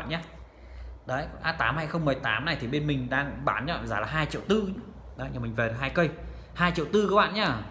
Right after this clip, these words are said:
Đấy, A tám hai không mười tám, bạn nào thích màu gold hoặc là màu xanh thì các bạn nhà mình sớm nhất nhá. Đấy, và bây giờ thì cũng muộn rồi. À đây, mình có con này mình sẽ thanh lý nốt cho các bạn. Thôi con này để mai mình, à, phá nốt mật khẩu thì mình sẽ thanh lý cho bạn nhé. Và bây giờ thì cũng muộn rồi,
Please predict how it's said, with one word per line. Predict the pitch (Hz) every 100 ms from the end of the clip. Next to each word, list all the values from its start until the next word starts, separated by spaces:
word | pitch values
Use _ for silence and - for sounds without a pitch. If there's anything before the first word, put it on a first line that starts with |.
| - - - - - - - -
Đấy, | 123 139
A | 147
tám | 143 110
hai | 135
không | 135 143
mười | 120
tám, | 110 110
bạn | 123
nào | 117 120
thích | 180
màu | 139
gold | 120 180 156 120
hoặc | 113
là | 110
màu | 113
xanh | 110 170 143 117
thì |
các | 123
bạn | -
nhà | 131 117
mình | 107
sớm | - 120
nhất | 165
nhá. | 180 202 - - - - - - - - 131
Đấy, | 170 -
và | 143 151 156
bây | 175
giờ | 170 160
thì | 156
cũng | 175 190
muộn | 170
rồi. | 147 160 - - - - - -
À | 113
đây, | 131 - 120
mình | 120
có | 113 131
con | 127
này | 120
mình | 110
sẽ | - 120
thanh | 139
lý | 120
nốt | 123 226 -
cho | 143
các |
bạn. | 139 - - - - - - - -
Thôi | 147
con | 143
này | 135
để | 113
mai | 110 127 139
mình, | 120 113
à, | 107 - - -
phá | 101 107
nốt | 175
mật | 127
khẩu | - 101
thì | 95
mình | 101
sẽ | 120
thanh | 120 120
lý | 110
cho | 123
bạn | 127
nhé. | 123 156 - - - - - - - - -
Và | 147 147
bây | 180
giờ | 175 165
thì | 143
cũng | 196
muộn | 202 151
rồi, | 170